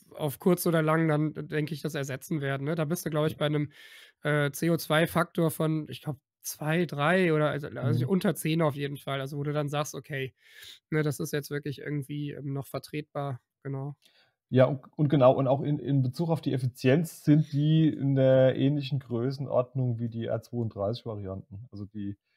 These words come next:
Speaker 2: liegen nicht deutlich schlechter oder so, ne?
Speaker 1: Ja,
Speaker 2: Und,
Speaker 1: also da
Speaker 2: äh, da ist noch 'n gewisser Entwicklungsschub vielleicht auch zu erwarten.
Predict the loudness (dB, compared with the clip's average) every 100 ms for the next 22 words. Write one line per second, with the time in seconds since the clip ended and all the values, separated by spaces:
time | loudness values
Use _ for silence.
0 | _ -2 0 2 0 0 -2 -2 -4 -4
1 | -4 0 0 0 -4 -8 -14 -12 -8 -8
2 | -6 -10 -8 -8 -6 -6 -4 -4 -4 -8
3 | -10 _ -10 -4 0 2 2 0 4 4
4 | 4 2 0 0 0 0 2 2 4 4
5 | 4 2 -2 -2 -2 2 2 2 -4